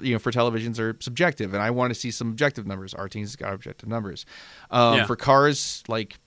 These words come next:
Speaker 1: Savage Geese, Alex on Autos. For tech, I don't need a reviewer anymore. <laughs>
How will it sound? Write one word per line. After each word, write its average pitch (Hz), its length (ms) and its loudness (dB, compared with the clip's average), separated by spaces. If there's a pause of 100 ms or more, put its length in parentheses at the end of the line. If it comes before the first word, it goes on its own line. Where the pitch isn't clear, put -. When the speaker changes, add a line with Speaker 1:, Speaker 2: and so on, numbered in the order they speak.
(140)
Speaker 1:
Savage 117 420 2
Geese, 117 240 -2
Alex 110 300 0
on 107 100 -2
Autos. 107 580 -2
For 117 240 0
tech, - 440 -2
I 120 80 -4
don't 135 320 -2
need 113 480 -4 (640)
a 127 80 2
reviewer 123 500 4
anymore. 110 680 2
<laughs> 151 600 4